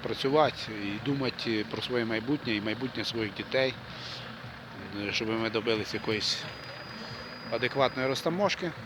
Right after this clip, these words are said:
і могли би все ж таки їздити на нормальних машинах, не на тих відрах, на яких ми їздимо,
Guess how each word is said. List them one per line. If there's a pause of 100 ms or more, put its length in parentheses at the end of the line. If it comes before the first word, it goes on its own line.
і
могли
би (1800)
все
ж
таки (640)
їздити
на
нормальних
машинах,
не
на
тих
відрах,
на
яких
ми
їздимо,